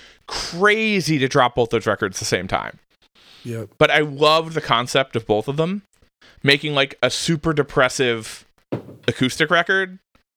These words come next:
Speaker 1: Or no, no, sorry, the opposite. A very,
Speaker 2: Yeah.
Speaker 1: very, like, upbeat, positive, like, folk record, and then, like, a very depressed, uh,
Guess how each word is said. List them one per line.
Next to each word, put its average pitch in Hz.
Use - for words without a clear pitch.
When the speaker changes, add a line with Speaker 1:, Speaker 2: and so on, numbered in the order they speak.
Speaker 1:
Or 160
no, 151
no, 123
sorry, 110
the 110
opposite. 117
A 131
very, 147
Speaker 2:
Yeah. 143
Speaker 1:
very, 135
like, 117
upbeat, 117
positive, 117
like, 110
folk 120
record, 101
and 120
then, 120
like, 117
a 120
very 117
depressed, -
uh, 110